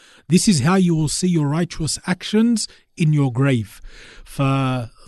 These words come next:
the month of Ramadan is the month of the Quran. And taking advantage of your fasting and reciting the book of Allah Azza wa Jal, no doubt they will come interceding and witnessing for you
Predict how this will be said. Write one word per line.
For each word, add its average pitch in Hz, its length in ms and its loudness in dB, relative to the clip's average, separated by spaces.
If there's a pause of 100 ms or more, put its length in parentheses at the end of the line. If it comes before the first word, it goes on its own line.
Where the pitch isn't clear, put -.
the 131 100 -4
month 185 340 0
of 180 140 2
Ramadan 156 720 0
is 127 200 -4
the 131 120 -4
month 180 320 2
of 135 160 -4
the 139 80 -6
Quran. 120 580 -8 (340)
And 127 160 -4
taking 202 460 2
advantage 156 760 0
of 190 420 -2 (300)
your 135 240 2
fasting 160 760 -2
and 135 220 -2
reciting 175 580 2
the 151 80 0
book 147 220 -4
of 147 120 -4
Allah 147 360 -2
Azza 127 260 -2
wa 131 140 0
Jal, 196 300 -2 (300)
no 151 360 -2
doubt 131 460 -4
they 160 200 -2
will 147 340 -6
come 190 520 -2
interceding 196 1000 0
and 127 280 -2
witnessing 156 640 -4
for 170 280 -2
you 220 300 2